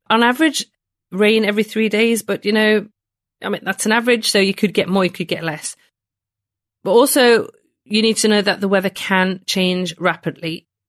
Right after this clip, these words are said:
but there are really few extremes in the U K when it comes to weather, really, especially in London. So let's kind of talk about the average high. So the average high in December in London is nine degrees Celsius or forty-eight degrees Fahrenheit.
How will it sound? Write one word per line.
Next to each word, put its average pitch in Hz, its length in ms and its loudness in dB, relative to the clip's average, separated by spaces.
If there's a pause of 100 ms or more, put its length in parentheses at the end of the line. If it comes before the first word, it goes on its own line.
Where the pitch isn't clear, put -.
(200)
but 208 240 2 (360)
there 240 100 4
are 240 60 4
really 277 300 6
few 226 360 2
extremes 180 560 0
in 165 100 0
the 160 80 0
U 160 80 -2
K 170 160 -2
when 160 100 -4
it - 80 -10
comes 165 220 -10
to 170 120 -8
weather, 165 340 -8
really, 175 200 -2
especially 196 340 -2
in 180 100 0
London. 165 380 -2 (340)
So 185 160 2
let's 226 260 -2 (220)
kind 311 160 4
of 302 60 -2
talk 277 120 0
about 254 160 0
the - 60 -6
average 202 320 -2
high. 175 360 0
So 170 140 -6
the - 80 -2
average 277 220 -4
high 208 380 2
in 196 200 -2
December 175 680 -2
in 185 540 -2
London 180 320 -2
is 170 220 -6
nine 175 220 0
degrees 170 300 -6
Celsius 196 580 -4
or 170 240 -2
forty-eight 165 640 -4
degrees 170 320 -10
Fahrenheit. 214 580 0